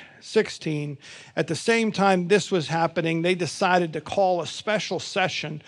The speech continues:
to just deal with issues around human sexuality. They have to do, deal with all the issues of the church.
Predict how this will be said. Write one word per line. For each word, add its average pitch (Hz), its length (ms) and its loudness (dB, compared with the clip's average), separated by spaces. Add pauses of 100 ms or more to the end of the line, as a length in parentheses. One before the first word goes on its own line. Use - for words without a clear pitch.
(300)
to 180 140 -2
just 180 580 2
deal 196 320 2
with 180 200 0
issues 170 540 -6
around 160 460 -2
human 160 260 -2
sexuality. 147 720 0
They 180 160 4
have 220 120 4
to 220 60 -2
do, 208 300 -4
deal 196 260 2
with 170 140 0
all 208 240 2
the 196 160 -2
issues 170 300 -4
of 160 100 -2
the 143 80 -4
church. 185 440 -2